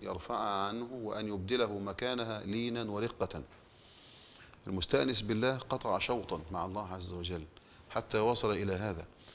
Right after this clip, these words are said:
ربما، آه، أوصله إلى ذلك ذنب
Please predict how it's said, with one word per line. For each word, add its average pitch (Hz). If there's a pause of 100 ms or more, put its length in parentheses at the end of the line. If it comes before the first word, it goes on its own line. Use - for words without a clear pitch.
(240)
ربما، 131 (880)
آه، 98
أوصله 113
إلى 107
ذلك 123 (240)
ذنب 123